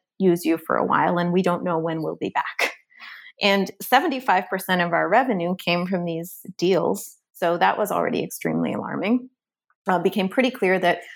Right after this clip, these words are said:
we would not be able to renew these on schedule, if ever.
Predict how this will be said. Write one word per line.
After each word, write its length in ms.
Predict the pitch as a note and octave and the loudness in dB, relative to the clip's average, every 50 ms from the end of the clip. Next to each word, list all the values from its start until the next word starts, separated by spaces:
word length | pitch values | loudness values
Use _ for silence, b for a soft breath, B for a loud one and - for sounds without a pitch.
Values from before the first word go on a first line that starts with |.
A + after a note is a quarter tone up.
| B B B | B B B
we 100 | F#3+ G3+ | 0 2
would 160 | E3+ F#3+ F3 | 2 0 0
not 240 | F3+ F#3 F#3 A#3+ - | 0 0 0 2 2
be 100 | F#3+ F3+ | 2 2
able 180 | F3+ - F3+ | 2 0 -2
to 120 | F3+ - F3+ | -4 -2 0
renew 300 | F3 F3 F3 F3 F3 F3 | 0 2 2 2 2 2
these 180 | F3 F3 F3+ - | 2 2 0 2
on 220 | - F#3 F#3 F#3+ | 2 2 2 0
schedule, 720 | F#3 - - E3 D#3 E3 - D#3+ D#3 - G#3 C4 C#4 - _ _ - | -2 -2 0 0 0 0 0 -2 0 0 0 -2 -2 -4 _ _ 0
if 200 | G3 F#3+ F3+ - | 0 0 2 0
ever. 400 | - F3 - - - A3 A#3+ - | -2 -2 -2 -2 -4 -4 -4 -6